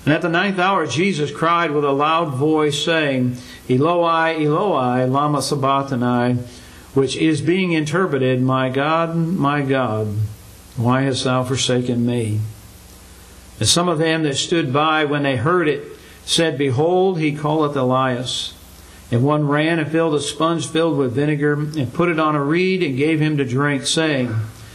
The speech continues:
'Let alone. Let us see whether Elias will come and take him down.'" He refused to be, or he refused to forsake us.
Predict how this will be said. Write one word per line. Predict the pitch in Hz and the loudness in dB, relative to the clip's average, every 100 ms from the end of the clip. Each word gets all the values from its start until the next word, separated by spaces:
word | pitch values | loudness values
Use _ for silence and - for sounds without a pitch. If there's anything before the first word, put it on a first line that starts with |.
| - - - - | -20 -20 -20 -2
'Let | 127 147 | 0 2
alone. | 147 147 170 143 123 117 107 - - | 0 2 0 -2 -4 -6 -8 -14 -6
Let | 147 160 | -2 0
us | 175 | 0
see | 208 | 0
whether | 190 175 170 | 2 2 2
Elias | 156 147 160 175 170 165 | 2 2 2 2 0 0
will | 143 | -2
come | 127 156 160 160 156 | 0 0 2 0 -2
and | 123 110 | -2 -4
take | 107 143 135 | 0 -2 0
him | 139 127 127 123 - - - - | 0 2 2 0 -6 -16 -14 -4
down.'" | 120 113 107 101 95 87 107 - - - - - - - - - - - - - - - - - - - - - - - - - - - - - - - | 0 0 0 -2 -2 -4 -8 -10 -20 -20 -20 -20 -20 -20 -20 -20 -20 -20 -20 -20 -20 -20 -20 -20 -20 -20 -20 -20 -20 -20 -20 -20 -20 -20 -20 -20 -8 2
He | 180 | 2
refused | 160 151 156 208 208 208 196 | 2 -2 -2 0 2 0 0
to | 165 | -2
be, | 139 156 151 143 127 - - | 0 0 0 -2 -6 -12 -6
or | 143 131 131 | -2 -2 0
he | 147 | 0
refused | 147 135 127 190 202 190 - | 2 0 0 0 2 -2 -2
to | |
forsake | 131 127 127 175 165 151 | -2 0 0 0 0 0
us. | 143 131 - - - | 0 0 -4 -6 -8